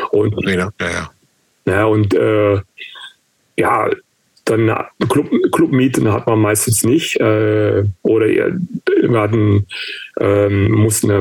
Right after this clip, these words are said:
Speaker 1: für die Backline was bezahlen oder für den Sound. Ähm, und das dann, da waren halt die, die größte Kosten. Und, ähm, wir haben ja auch eine Show gemacht, da haben wir uns, äh, mit dem Getränke beteiligt, äh, ein bisschen Teil von dem Umsatz bekommen.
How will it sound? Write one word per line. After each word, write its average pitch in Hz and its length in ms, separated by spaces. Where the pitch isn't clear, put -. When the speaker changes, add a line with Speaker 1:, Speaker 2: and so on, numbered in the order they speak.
Speaker 1:
für - 80
die 110 80
Backline 117 460
was 113 140
bezahlen 117 520
oder 104 200
für - 140
den 101 100
Sound. 104 560
Ähm, 98 720
und - 80
das 92 140
dann, 107 160
da 104 180
waren 104 240
halt 104 220
die, 123 240
die 110 140
größte 117 420
Kosten. 113 420
Und, 101 320
ähm, 104 600
wir 98 100
haben 104 100
ja 101 60
auch 104 120
eine 104 120
Show 107 220
gemacht, 104 320
da 107 60
haben 107 160
wir 107 60
uns, 104 220
äh, 110 180
mit 104 200
dem 104 320
Getränke 113 420
beteiligt, 117 680
äh, 104 380
ein 107 140
bisschen 104 240
Teil 107 220
von 107 100
dem 101 140
Umsatz 123 440
bekommen. 123 520